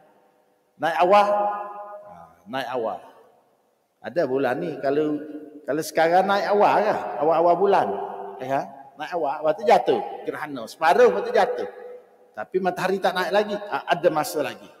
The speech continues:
Jadi naik matahari baru tamat ger-, waktu solat gerhana bulan. Ha, cerah naik matahari. Maka lafaz niatnya pada gerhana matahari,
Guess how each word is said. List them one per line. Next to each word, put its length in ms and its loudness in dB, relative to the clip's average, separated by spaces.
Jadi 200 -14
naik 280 -8
matahari 560 -8
baru 200 -4
tamat 600 -8
ger-, 320 -8
waktu 400 -10
solat 440 -4
gerhana 400 -10
bulan. 280 -20
Ha, 400 -20
cerah 280 -8
naik 200 -8
matahari. 360 -10
Maka 320 4
lafaz 480 8
niatnya 560 8
pada 320 8
gerhana 400 6
matahari, 640 2